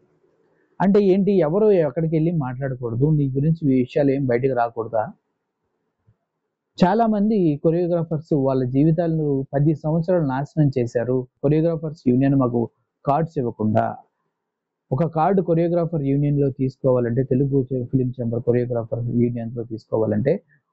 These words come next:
ఐదు లక్షలు కట్టాలి, ఫైవ్ ల్యాక్స్. అంతేకాదు, ఇంకా ఎక్స్ట్రా త్రీ ల్యాక్స్ వీళ్ళకి లంచంగా ఇవ్వాలంట.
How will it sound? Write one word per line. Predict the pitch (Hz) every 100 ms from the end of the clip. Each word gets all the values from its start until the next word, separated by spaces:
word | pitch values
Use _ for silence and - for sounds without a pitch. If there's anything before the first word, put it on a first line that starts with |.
| -
ఐదు | 131 147 135
లక్షలు | 127 120 - 175
కట్టాలి, | 147 110 117 110
ఫైవ్ | - 131 143 139
ల్యాక్స్. | 123 156 147 _ _ _ _ _ _ _ _ _ _ _ _ _ _
అంతేకాదు, | 135 185 220 208 190 180
ఇంకా | 190 165
ఎక్స్ట్రా | 139 - 185
త్రీ | 156 156
ల్యాక్స్ | 156 165 165 - 208 240 170 131 127 127
వీళ్ళకి | 127 139 135 110 123 196 _ _ _ _ _ _ _ _ -
లంచంగా | 139 131 151 185 180 151
ఇవ్వాలంట. | 117 110 104 107